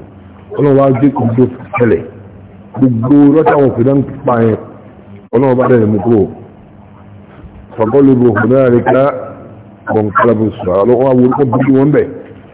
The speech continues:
Wọ́n á dẹni yẹpẹrẹ. Wọ́n kú bẹ̀. Àwọn tí wọ́n wá pẹ̀lú Izza. Ibn Kathir rahimahullah. Wọ́n láwọn tí Fir'aun kó jọ ń jọ náà, àwọn six thousand, fifty thousand àwọn òkú tó kó yọ.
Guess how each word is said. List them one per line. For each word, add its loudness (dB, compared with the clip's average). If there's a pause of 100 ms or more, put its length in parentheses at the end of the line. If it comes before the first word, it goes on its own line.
(140)
Wọ́n 0
á 0
dẹni 2
yẹpẹrẹ. 2 (560)
Wọ́n -4
kú -6
bẹ̀. 2
Àwọn 0
tí -4
wọ́n 2
wá 0
pẹ̀lú 0
Izza. 0 (1300)
Ibn 0
Kathir 0 (100)
rahimahullah. 2 (1120)
Wọ́n -2
láwọn 0
tí 0 (420)
Fir'aun 0
kó -4
jọ 2
ń 0
jọ 2
náà, 2
àwọn 0
six -6 (140)
thousand, -2
fifty -6
thousand -2
àwọn -4
òkú -10
tó -4
kó -4
yọ. -4